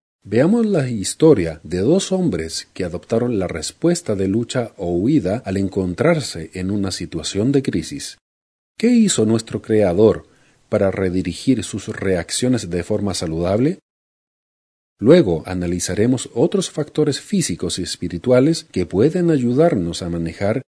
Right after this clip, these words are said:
e incluso crecer en las situaciones de estrés.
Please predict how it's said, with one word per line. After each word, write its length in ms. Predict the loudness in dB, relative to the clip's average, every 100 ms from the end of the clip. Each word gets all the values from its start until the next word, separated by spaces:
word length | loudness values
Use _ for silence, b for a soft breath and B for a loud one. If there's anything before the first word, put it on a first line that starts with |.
| _
e 100 | -2
incluso 600 | 0 0 0 -2 0 -2 -2
crecer 460 | -2 2 2 2 -2
en 100 | -4
las 120 | -4
situaciones 720 | -8 -10 -10 -6 -2 -2 -2
de 100 | -4
estrés. 520 | -4 -8 -12 -14 -16